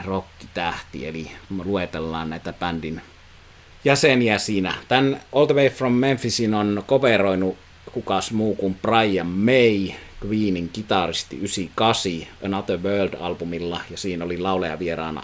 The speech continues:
Ian Hunter itse. Ja Contraband-niminen superbändi yhdeksänkymmentäyksi, jossa oli Vixenin Michael Schenker Groupin, Ratin ja L A Gunsin jäseniä, eli tommonen hard rock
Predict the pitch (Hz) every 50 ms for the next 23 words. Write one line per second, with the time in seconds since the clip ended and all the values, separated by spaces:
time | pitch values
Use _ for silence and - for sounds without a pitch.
0 | - - - 98 92 85 82 - 101 95 92 - - - 78 76 - 104 120 123
1 | 120 - - - 104 92 85 - - - - - - - - - - - - -
2 | 113 - - - 135 139 135 127 110 - 113 95 95 95 - 101 101 98 92 92
3 | 87 - - - - - 107 92 90 90 85 85 82 80 - 135 127 123 113 101
4 | 95 92 - 87 87 85 82 85 73 101 95 - 98 90 80 - 117 127 120 -
5 | - - - - - - - - - - - - - 113 101 95 - - - 98
6 | 92 92 92 90 107 117 110 - - - 104 98 92 92 90 92 92 98 101 95
7 | - - - 90 - - - 107 101 98 - - 82 76 78 - - 87 92 -
8 | - 85 82 80 80 80 - - - - - - - - 78 87 92 98 101 107
9 | 107 110 110 - - 95 87 80 78 80 80 82 - - - - - - - -
10 | - - - - 95 92 85 80 95 98 95 85 80 85 87 85 - 104 98 92
11 | 95 90 - - - 78 82 82 82 85 - - 82 80 80 80 78 73 80 87
12 | - 87 87 87 85 87 92 92 87 80 80 - 76 78 - - -